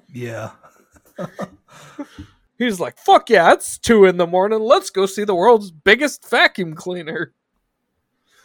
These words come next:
Speaker 2: Oh my God, it reminds me of that one episode of those little Mickey shorts where Goofy's, like,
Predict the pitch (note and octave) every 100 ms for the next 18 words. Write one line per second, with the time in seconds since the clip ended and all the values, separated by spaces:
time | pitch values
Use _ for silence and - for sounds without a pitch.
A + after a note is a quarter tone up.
0 | _ _ - - _ F#3+ F3+ E3+ E3+ E3+
1 | F3 F#3 F#3+ F#3+ F#3 E3 F#3 F3 E3 D#3+
2 | D#3 E3+ D3 F3 - D#3+ D#3 D3+ D#3+ D#3
3 | D3 D3 D3 D#3 - C#3+ C#3+ - C3+ C3
4 | C#3 C3 C3+ C3+ C3+ C#3 C3